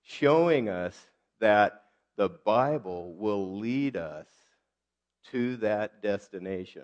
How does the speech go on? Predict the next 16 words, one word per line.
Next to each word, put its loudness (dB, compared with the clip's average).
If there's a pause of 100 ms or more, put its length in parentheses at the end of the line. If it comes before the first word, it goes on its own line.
our -14
final -2
destination, -4 (760)
and -12
we 0
will -4 (120)
have -8 (120)
a -12 (200)
blessed -8 (280)
outcome -8
there. -18 (1120)
That's 0
what -2
he's -10
shown -6
us. -20